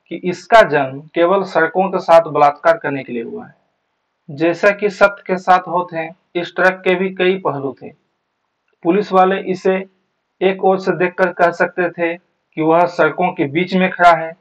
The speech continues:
दूसरी ओर से देखकर ड्राइवर कह सकता था कि वह सड़क के किनारे खड़ा है। चालू फैशन के हिसाब से ड्राइवर ने ट्रक का दाहिना दरवाजा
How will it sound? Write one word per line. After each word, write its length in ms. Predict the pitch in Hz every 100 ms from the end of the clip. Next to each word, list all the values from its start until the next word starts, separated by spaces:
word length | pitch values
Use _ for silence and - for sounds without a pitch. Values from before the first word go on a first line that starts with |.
| -
दूसरी 380 | 147 156 180 185
ओर 140 | 180
से 140 | 180 151
देखकर 460 | 160 160 - 170 - _ _ 143
ड्राइवर 400 | 143 147 160 180
कह 160 | 185
सकता 360 | 165 151 - 151
था 240 | 147 135 - _ _ _ -
कि 80 |
वह 180 | 165 170
सड़क 360 | 165 160 170 175
के 100 | 170
किनारे 380 | 180 165 147 127
खड़ा 220 | - -
है। 100 | - _ _ _ _ _ _ - -
चालू 260 | 160 175 214
फैशन 380 | 190 190 202
के 140 | 190 185
हिसाब 300 | 165 185 180
से 140 | 185
ड्राइवर 380 | 156 151 151 170
ने 160 | 160 156 - _ _ _ _ _ _
ट्रक 280 | 156 165 -
का 80 | 170
दाहिना 380 | 165 143 147 160
दरवाजा 600 | 151 147 151 143 151